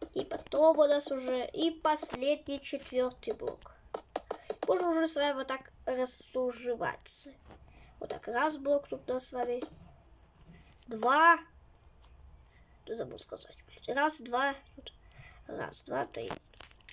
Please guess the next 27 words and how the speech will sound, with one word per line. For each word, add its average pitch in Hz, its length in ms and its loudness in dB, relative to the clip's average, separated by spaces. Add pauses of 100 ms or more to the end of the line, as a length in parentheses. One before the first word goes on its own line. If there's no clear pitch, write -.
(200)
Раз, 190 280 -12
два, 302 400 0 (580)
три, 247 320 -4 (100)
четыре. - 380 -12 (640)
Давайте 339 260 2
так 349 280 0
сделаем 233 380 2
сразу, 233 460 0
чтобы 262 380 -2
всё - 240 -2 (100)
было 254 320 0 (540)
понятно. - 600 -2 (520)
И 277 60 -2
так, 311 200 2
кстати, 277 380 -2
Цейтель 294 640 2
вообще 254 460 0
была 240 240 2
такая 240 360 -2
же - 140 -8
особенная. - 680 -8 (600)
Я 339 100 6
буду 370 200 2
сейчас 339 320 4
проверять. 262 1160 0 (2500)
Так, - 320 -10
всё, - 280 -8